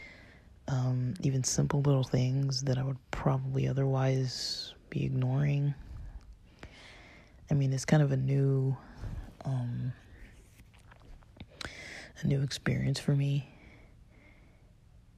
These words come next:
Um, a new good experience. Um,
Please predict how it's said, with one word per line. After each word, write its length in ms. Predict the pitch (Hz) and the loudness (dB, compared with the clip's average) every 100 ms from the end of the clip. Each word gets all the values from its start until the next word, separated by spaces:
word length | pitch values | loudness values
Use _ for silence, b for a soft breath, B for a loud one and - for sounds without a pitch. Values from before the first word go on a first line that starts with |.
| - - - - - - - - - - | -20 -20 -20 -20 -20 -20 -20 -20 -20 -6
Um, 640 | 156 131 127 127 127 127 127 B B B B B B B B B B B B - - - - - - - - - - - - - - - - - - - - - | -2 0 0 0 0 -2 -4 B B B B B B B B B B B B -20 -20 -20 -20 -20 -20 -20 -20 -20 -20 -20 -20 -20 -20 -20 -20 -20 -20 -16 -6 0
a 40 | |
new 180 | 139 143 | 2 2
good 260 | 131 131 135 | 2 2 0
experience. 920 | 131 - 135 131 147 135 143 - - - - - | -2 -2 0 4 4 2 -2 -6 -14 -18 -18 -2
Um, 680 | 135 131 127 127 127 131 | 0 0 0 -2 -2 -4